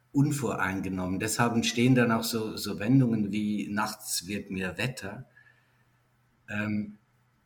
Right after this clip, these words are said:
oft funktioniert sehr vieles über den, über den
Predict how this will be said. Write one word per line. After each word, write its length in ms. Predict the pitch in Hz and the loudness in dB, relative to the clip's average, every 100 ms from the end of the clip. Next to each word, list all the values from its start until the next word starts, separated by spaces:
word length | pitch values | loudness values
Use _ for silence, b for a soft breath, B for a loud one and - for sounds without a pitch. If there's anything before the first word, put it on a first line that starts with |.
| _ _ _ _ _ - | _ _ _ _ _ -4
oft 380 | 135 135 - - | 0 0 -2 -4
funktioniert 840 | - 139 139 131 123 123 120 - - | 4 4 6 4 6 4 0 -6 -6
sehr 320 | 95 135 131 | 2 4 4
vieles 580 | - 143 151 135 110 - | 0 0 2 2 2 0
über 260 | 131 113 | 0 0
den, 340 | 110 117 113 113 | -2 2 2 2
über 180 | 110 104 | -2 -4
den 380 | 107 104 - | -4 -6 -8